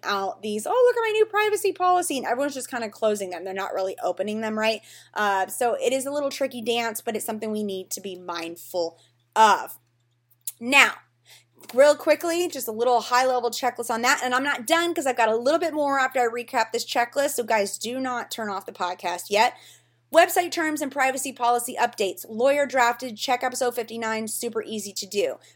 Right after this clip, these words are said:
Within that, you're gonna need to identify a data protection officer and work with them on the terms and privacy policy updates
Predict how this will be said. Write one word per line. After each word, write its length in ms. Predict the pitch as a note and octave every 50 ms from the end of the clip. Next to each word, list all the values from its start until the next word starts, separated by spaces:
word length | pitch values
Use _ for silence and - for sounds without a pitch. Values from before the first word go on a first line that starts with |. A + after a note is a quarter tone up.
| _ -
Within 340 | B3+ B3+ - D4+ D#4+ D#4+
that, 240 | D4+ D4 C#4+ D4 F3
you're 80 | G#3 B3
gonna 140 | A3 A#3+ B3
need 180 | C4 C4+ C4+
to 160 | C4 C#4+ -
identify 520 | - A#3+ A#3+ A3+ B3 A#3 A#3+ A#3+ - A3+ A3
a 100 | F3+ G3
data 260 | G#3 A3+ G#3 G#3+ A3
protection 500 | A3 - A3 - - G#3+ G3+ - - A3+
officer 520 | G#3+ G#3+ G#3 - C4+ - - D4 D4 D4
and 260 | D4 - - A#3+ A3+ A3
work 240 | A3+ A#3 A3+ -
with 200 | A#3+ B3 A#3+ -
them 280 | - A3+ A3+ B3 C4+ C#4+
on 300 | - - A3 A#3 A#3 A#3
the 80 | A3+ G3
terms 320 | - - G#3 G3+ G3+ G3+
and 100 | G3 F3+
privacy 400 | - - A#3 A#3+ B3+ B3 - D4+
policy 440 | B3+ - C#4 C4+ C4 C4 C4 C4+ C4+
updates 480 | C4 C4 C4 C4 - C#4 C4+ C4 B3+